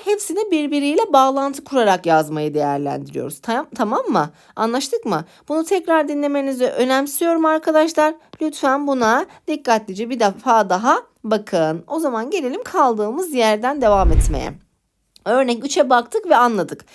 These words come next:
Yani genler arasındaki uzaklık ne kadar fazla ise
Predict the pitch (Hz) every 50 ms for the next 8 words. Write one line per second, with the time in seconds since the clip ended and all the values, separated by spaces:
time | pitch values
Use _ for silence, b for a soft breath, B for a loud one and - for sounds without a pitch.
0 | B B B B 277 285 269 247 240 277 262 269 262 262 269 277 277 269 240 226
1 | 220 - 185 175 - 247 240 262 240 233 240 - 202 226 247 254 247 247 202 180
2 | 170 175 175 - 190 185 185 190 226 269 320 302 - 302 277 285 -